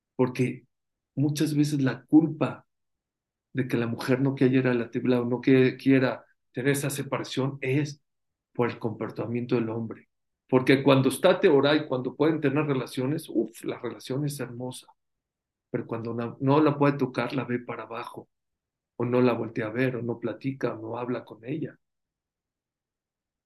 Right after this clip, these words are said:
Es uno de los errores grandes de los hombres. Al revés. Dicen los jamim, cuando más conexión, no de deseo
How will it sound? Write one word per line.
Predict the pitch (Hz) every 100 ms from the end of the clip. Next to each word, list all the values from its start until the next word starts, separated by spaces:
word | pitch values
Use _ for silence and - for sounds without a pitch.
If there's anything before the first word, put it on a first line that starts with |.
| _ _
Es | - 117
uno | 165 165
de |
los | 131 123
errores | 117 127 135 127
grandes | 127 123 143 165 156 156 - _ _
de | 117
los | 107 -
hombres. | 117 135 135 - - - _ _ _ _
Al | -
revés. | - 110 135 180 170 - - - _ _ _ _ _ _ _
Dicen | 139 143 160
los | 147
jamim, | - 127 151 156 143 - _ - _ _
cuando | - 135 131
más | 123 143 170
conexión, | - 190 180 - - - 156 147 123 107 - _ _ _ _ _ -
no | 190
de | 240
deseo | 196 - - 139 131 -